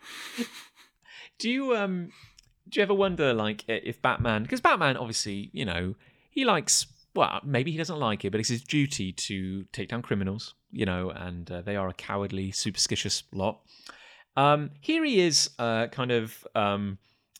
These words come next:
Speaker 2: incapacitating members of the, uh, armed forces.
Speaker 1: Who you
Speaker 2: And
Speaker 1: would think would be pretty well trained. <laughs>
Speaker 2: You, you would think, but they're not Batman trained. And I do wonder if, like, as he's sneaking up behind all these soldiers, he's, like, quietly choking them and going, like,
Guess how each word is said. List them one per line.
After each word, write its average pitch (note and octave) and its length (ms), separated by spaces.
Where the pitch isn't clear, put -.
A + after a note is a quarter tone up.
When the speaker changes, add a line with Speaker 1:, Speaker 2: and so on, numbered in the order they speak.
Speaker 2:
incapacitating C3+ 800
members G#2 400
of A2 140
the, G2 320
uh, F#2+ 220
armed G2 280
forces. A2 580
Speaker 1:
Who F3+ 60
you A3 100
Speaker 2:
And D#4 140
Speaker 1:
would B3 60
think F4 160
would F#3+ 120
be D3+ 120
pretty D3 200
well C3+ 160
trained. - 560
<laughs> - 80
Speaker 2:
You, F#3+ 200
you D#4 220
would F4+ 120
think, A3 300
but - 160
they're G3 140
not A3+ 280
Batman A2 480
trained. F2+ 440
And E3 280
I E3+ 100
do A#3+ 180
wonder F3+ 340
if, A2+ 160
like, A2+ 240
as C3 140
he's C3+ 160
sneaking C#3+ 380
up F#3 100
behind G#2 260
all G2 60
these - 160
soldiers, G#2+ 420
he's, G#2+ 160
like, G#2 160
quietly B2+ 380
choking A2 400
them F2+ 100
and F2+ 80
going, F2+ 200
like, - 220